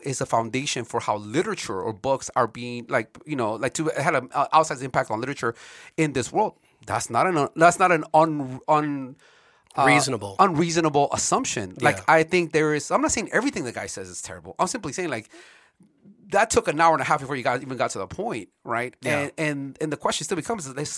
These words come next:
Speaker 2: I
Speaker 1: so
Speaker 2: thought
Speaker 1: much
Speaker 2: that
Speaker 1: stuff
Speaker 2: part of
Speaker 1: that
Speaker 2: the
Speaker 1: is coming
Speaker 2: conversation was
Speaker 1: out.
Speaker 2: fascinating.
Speaker 1: It is super
Speaker 2: Let me,
Speaker 1: interesting.
Speaker 2: let, let, let me just, let me switch gears a tiny, tiny bit,
Speaker 1: Okay.
Speaker 2: because you asked a big, big, big question earlier about what, what can be done around some of this stuff. I think the other thing that's part of this somewhere, the kind of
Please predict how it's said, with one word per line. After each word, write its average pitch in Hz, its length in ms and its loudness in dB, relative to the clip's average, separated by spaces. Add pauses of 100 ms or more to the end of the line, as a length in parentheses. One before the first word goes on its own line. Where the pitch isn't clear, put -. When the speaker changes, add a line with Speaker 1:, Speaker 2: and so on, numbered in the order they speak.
(160)
Speaker 2:
I 160 120 2
Speaker 1:
so 196 80 2
Speaker 2:
thought 196 80 6
Speaker 1:
much 165 80 4
Speaker 2:
that 143 60 4
Speaker 1:
stuff 160 160 4
Speaker 2:
part 131 100 4
of - 0 -
Speaker 1:
that 147 60 2
Speaker 2:
the 123 40 0
Speaker 1:
is 120 80 -2
coming 117 140 0
Speaker 2:
conversation 120 320 -2
was 139 100 2
Speaker 1:
out. 117 60 0
Speaker 2:
fascinating. 98 480 -8
Speaker 1:
It 208 80 0
is 285 80 -2
super 339 180 0
Speaker 2:
Let 269 60 2
me, 156 60 4
Speaker 1:
interesting. 214 240 4
Speaker 2:
let, 185 160 4
let, - 180 0
let 190 100 -2
me 208 60 2
just, 190 200 -4
let 185 120 -2
me 196 80 0
switch - 200 -4
gears 143 220 -2
a 123 60 -6
tiny, 151 440 -2
tiny 110 280 -6
bit, - 160 -16
Speaker 1:
Okay. - 100 -20
Speaker 2:
because 135 380 -4
you 160 180 0
asked 175 220 2
a 143 40 -4
big, 139 540 0
big, 117 280 -6
big 113 200 -8
question 104 560 -10
earlier 113 380 -6
about 101 300 -8
what, 123 280 -4
what 135 160 -6
can 123 140 -8
be 110 100 -12
done 104 180 -8
around 98 280 -12
some 107 120 -14
of 95 60 -18
this 95 140 -12
stuff. - 240 -14 (420)
I 143 60 -2
think 233 180 0
the 226 60 2
other 202 120 0
thing 175 180 -2
that's 123 120 -4
part 131 300 0
of 135 100 -8
this 143 260 -4
somewhere, 143 680 -2
the 135 120 -8
kind 139 200 -4
of 117 100 -6